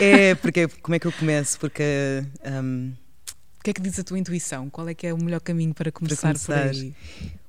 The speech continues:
Speaker 1: Uma coisa que eu penso muito em relação à, à ideia da criação, porque eu tenho sido intérprete toda a minha vida.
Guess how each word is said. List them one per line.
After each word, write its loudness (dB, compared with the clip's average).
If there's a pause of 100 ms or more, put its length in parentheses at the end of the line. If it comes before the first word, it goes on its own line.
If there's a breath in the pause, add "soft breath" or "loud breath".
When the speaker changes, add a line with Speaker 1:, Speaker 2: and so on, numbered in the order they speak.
(100)
Speaker 1:
Uma 0
coisa 0
que 0
eu 2
penso -2
muito 2
em 0
relação -2
à, -2 (440)
à -2
ideia 0
da -2
criação, -2 (1200)
porque -4
eu -4
tenho -2
sido -4
intérprete -2
toda -2
a 0
minha 0
vida. -8